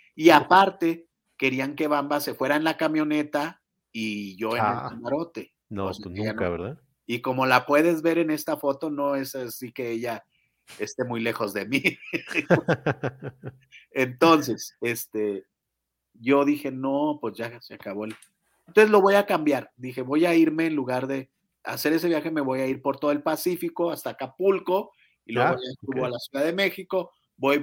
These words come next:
Speaker 1: pue-, puebleando, son mis vacaciones, voy manejando, voy con mis perros, voy en las playas, etcétera". Y entonces salí de Culiacán y dije,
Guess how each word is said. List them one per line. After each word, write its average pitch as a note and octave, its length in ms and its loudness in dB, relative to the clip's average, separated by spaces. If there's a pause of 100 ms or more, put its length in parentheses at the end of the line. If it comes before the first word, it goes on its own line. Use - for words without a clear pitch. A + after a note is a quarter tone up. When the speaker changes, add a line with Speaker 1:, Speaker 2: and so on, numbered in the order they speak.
(120)
Speaker 1:
pue-, C#3+ 420 0
puebleando, D#3+ 580 0
son C#3+ 180 -6
mis C#3+ 160 -4
vacaciones, D3 680 -4
voy B2+ 160 -6
manejando, D3+ 640 -6 (280)
voy A#2+ 160 -2
con B2+ 180 -6
mis C3+ 180 -6
perros, D#3+ 360 0
voy A#2 220 -6
en C3 80 -6
las C3+ 200 -6
playas, E3 500 0
etcétera". - 380 -12 (1040)
Y A2+ 80 -2
entonces A#2 640 -4
salí D#3+ 500 0 (1080)
de G2 180 -8
Culiacán G2+ 680 -2
y G2 120 -6
dije, - 280 -6